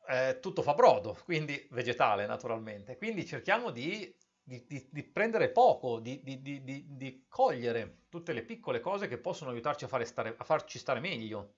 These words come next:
o a farci stare bene, eh, per meglio dire.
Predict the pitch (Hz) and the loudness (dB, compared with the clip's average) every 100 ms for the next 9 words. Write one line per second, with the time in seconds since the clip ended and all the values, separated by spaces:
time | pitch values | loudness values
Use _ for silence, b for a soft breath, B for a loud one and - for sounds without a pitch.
0 | _ 127 113 135 - 113 151 131 - - | _ -6 -4 -6 -8 -4 -2 -2 -4 -8
1 | 160 101 95 _ _ _ _ _ _ _ | -6 -8 -14 _ _ _ _ _ _ _
2 | 123 110 110 - _ 131 110 107 104 101 | -14 -12 -12 -16 _ -8 -6 -8 -10 -12
3 | 95 - | -12 -14